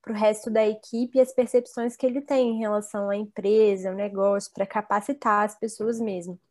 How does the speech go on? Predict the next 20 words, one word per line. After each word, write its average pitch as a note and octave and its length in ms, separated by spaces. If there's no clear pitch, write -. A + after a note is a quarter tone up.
Então, G#3+ 520
a A3+ 80
gente A3+ 240
também A#3 240
fica B3+ 300
pensando B3+ 760
o B3+ 60
que D4+ 220
mais C4 600
o A#3+ 120
gestor A#3 400
pode A#3 400
fazer A3 420
na A3+ 180
organização G#3 720
que C4 200
gera A#3 400
essa C4 240
alta G#3+ 340
alavancagem. G#3+ 840